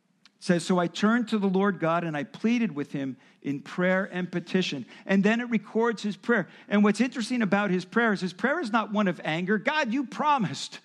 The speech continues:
Or, or, "God, where are you?" Or, "God, you gotta do something about this." It's, it's not, in fact, it's a very humble prayer. His prayer says, "God, we have gotten exactly what we deserved.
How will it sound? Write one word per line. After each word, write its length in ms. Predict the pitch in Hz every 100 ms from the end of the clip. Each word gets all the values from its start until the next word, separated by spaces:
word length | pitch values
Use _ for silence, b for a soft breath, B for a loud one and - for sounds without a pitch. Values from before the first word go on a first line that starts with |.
| b b b b b b b
Or, 180 | 190 214
or, 100 | 214
"God, 360 | 175 262 302 254
where 240 | 285 277
are 200 | 277 269
you?" 360 | 226 156 131 117 B B B
Or, 60 |
"God, 420 | 175 226 285 277 208
you 80 |
gotta 200 | 311 285
do 240 | 175 - 277
something 400 | - 220 196 180
about 300 | 165 156 151
this." 180 | 156 220
It's, 120 | 214 B
it's 240 | B 196 -
not, 220 | 247 226
in 60 | 202
fact, 260 | 226 220
it's 140 | 208 190
a 20 |
very 300 | 151 214 208
humble 340 | 165 220 196
prayer. 460 | - - 127 110 - _ _ _ _ _ _ _ _
His 80 | _
prayer 180 | - 175
says, 240 | 170 165
"God, 320 | 180 185 196 190 _ _ _ _ _
we 140 | - 233
have 160 | 180
gotten 420 | 127 170 196 180 208
exactly 460 | 131 135 151 156
what 220 | 160 147 147
we 100 | 131
deserved. 500 | 127 117 113 107